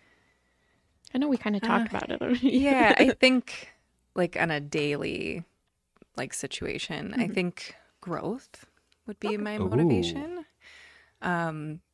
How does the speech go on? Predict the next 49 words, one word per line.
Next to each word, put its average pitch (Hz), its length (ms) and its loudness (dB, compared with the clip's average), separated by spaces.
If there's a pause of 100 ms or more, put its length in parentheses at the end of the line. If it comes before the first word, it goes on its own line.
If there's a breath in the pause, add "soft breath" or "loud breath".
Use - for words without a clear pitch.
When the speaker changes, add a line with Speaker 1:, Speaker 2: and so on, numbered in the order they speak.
(1040)
Speaker 2:
I, 170 680 0 (120)
I - 20 -4
mean, 180 180 0
I 156 120 -2
like 165 320 -4
to 160 680 -4 (500)
see, - 280 -8
you 170 160 -10 (140)
know, 160 120 -10
what 139 340 -16
can - 140 -18
I 175 120 -10
do 202 140 -6
next, 240 400 -4
or 160 60 -6
how 165 200 -4
can 185 180 -10
I 175 80 -4 (140)
improve 175 580 -6
on 170 100 -6
these 165 200 -10
pieces, 156 600 -4
or, 165 100 -4
like, 156 320 -4
I 160 80 -4
try 185 240 -4
to 175 100 -2
have 170 340 -6 (140)
more 170 280 -8
of 160 120 -6
a 156 360 -6 (760 soft breath)
mindful 170 600 -2
practice - 760 -8
when - 140 -8
I - 80 -6
sit 196 200 -6
Speaker 3:
Mm. - 20 -10
Speaker 2:
down 175 160 -8
to 165 80 -8
work. 165 580 -4
You 175 80 -12
know, 160 80 -10
I 156 100 -8
do 202 300 -4
think, 170 380 -8
like, - 240 -20
"Oh, 190 180 -10
what 170 240 -16
went - 100 -20